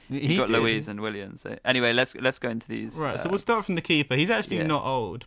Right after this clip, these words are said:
Speaker 2: but, um, we've
Speaker 1: Okay.
Speaker 2: got, uh, Donnarumma at A C Milan. Now, I don't know why
Speaker 1: Really?
Speaker 2: he's on
Speaker 1: Oh.
Speaker 2: there, because he's said publicly he wants to stay, and it's just about the, getting the money right, I think, 'cause he's
Speaker 1: But
Speaker 2: not
Speaker 1: isn't
Speaker 2: gonna
Speaker 1: his,
Speaker 2: leave.
Speaker 1: isn't his agent that
Speaker 2: It's Raiola.
Speaker 1: Ra-,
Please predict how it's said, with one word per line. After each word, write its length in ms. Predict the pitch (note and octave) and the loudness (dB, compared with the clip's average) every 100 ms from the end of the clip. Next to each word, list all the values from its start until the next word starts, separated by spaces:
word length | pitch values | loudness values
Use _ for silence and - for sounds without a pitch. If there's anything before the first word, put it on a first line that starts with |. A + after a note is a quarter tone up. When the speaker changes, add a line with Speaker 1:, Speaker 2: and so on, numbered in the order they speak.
| - | -4
Speaker 2:
but, 180 | C3 | -2
um, 280 | B2 B2+ B2 | 0 0 0
we've 100 | A#2+ | -2
Speaker 1:
Okay. 60 | A#2 | -2
Speaker 2:
got, 320 | C#3+ C3+ - | 0 0 0
uh, 260 | C#3 C3+ B2+ | -2 0 0
Donnarumma 680 | A#2+ D#3 C3+ C#3 B2+ A2+ | 0 0 2 2 0 -2
at 60 | - | -4
A 160 | - A#2+ | -4 -4
C 140 | A#2 | -4
Milan. 360 | A2+ G2+ G2 - - _ - - - - - | -4 -4 -4 -6 -16 _ -20 -20 -20 -20 -12
Now, 260 | - C#3+ D3+ | 0 2 2
I 80 | D#3+ | 2
don't 100 | A#3+ | 2
know 180 | - - | 4 6
why 120 | A#3+ A#3+ | 6 6
Speaker 1:
Really? 40 | |
Speaker 2:
he's 240 | A#3+ A3+ | 2 2
on 220 | G#3 G#3 F3+ | 2 2 2
Speaker 1:
Oh. 20 | |
Speaker 2:
there, 160 | A#2+ G#2+ | 0 0
because 500 | B2+ - D#3 C#3+ - | -4 -2 0 0 -2
he's 340 | F3+ F3 E3+ | -2 -2 -4
said 300 | - G3+ G3 | 0 0 2
publicly 360 | F#3 E3 C#3+ D3 | 2 2 0 0
he 80 | D#3 | 0
wants 160 | C#3+ | 0
to 80 | C3 | -4
stay, 260 | - D3 C3 | 0 2 4
and 80 | |
it's 180 | A#2 - | 2 -6
just 240 | - C3 B2+ | -6 -6 -4
about 260 | B2 A#2+ | -2 0
the, 100 | A#2 | 0
getting 300 | G#2 C3+ A#2 | -2 -2 -2
the 60 | A#2+ | 0
money 280 | A#2+ C#3 A#2+ | 2 2 0
right, 200 | G#2+ - | -4 -6
I 40 | |
think, 240 | A2+ - | -8 -8
'cause 100 | - B2 | -2 0
he's 100 | B2 | 2
Speaker 1:
But 60 | |
Speaker 2:
not 60 | - | 4
Speaker 1:
isn't 120 | C#3+ | 4
Speaker 2:
gonna 120 | C3 D3 | 4 4
Speaker 1:
his, 80 | A#2+ | 4
Speaker 2:
leave. 180 | - - _ _ | 0 -8 _ _
Speaker 1:
isn't 260 | C3 B2+ C#3 | -8 -6 -4
his 140 | C#3 - | -4 -2
agent 420 | B2+ B2+ B2 A2+ | -2 -2 -4 -4
that 320 | A#2 A2+ G#2 - | -2 0 -2 -6
Speaker 2:
It's 160 | B2 B2+ | -6 -2
Raiola. 240 | B2+ A#2 A#2+ | 0 2 0
Speaker 1:
Ra-, 40 | A#2+ | 0